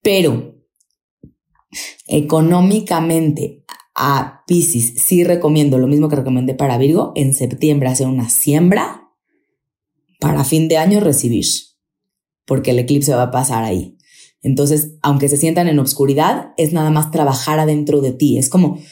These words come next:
sea, para mí tiene que ver con, como tú, si tú abrieras una tienda, Marta, y cerraras una cortina y dirías, "Próximamente en mi tienda", en la oscuridad estás tú, nadie te está viendo, pero no tienes que estar sufriendo.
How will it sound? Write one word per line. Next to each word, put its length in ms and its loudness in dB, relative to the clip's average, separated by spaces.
sea, 160 -2
para 180 0
mí 280 0
tiene 220 0
que 100 0
ver 160 0
con, 420 -2
como 240 2
tú, 80 0
si 180 0
tú 120 2
abrieras 400 2
una 380 0
tienda, 280 2
Marta, 240 0
y 20 0
cerraras 340 0
una 160 2
cortina 260 0
y 40 2
dirías, 340 0
"Próximamente 640 0
en 60 -2
mi 80 -4
tienda", 420 -6
en 300 0
la 160 0
oscuridad 480 0
estás 260 0
tú, 100 0
nadie 200 2
te 80 -2
está 180 -2
viendo, 300 2
pero 140 2
no 100 2
tienes 240 0
que 80 0
estar 200 -2
sufriendo. 460 0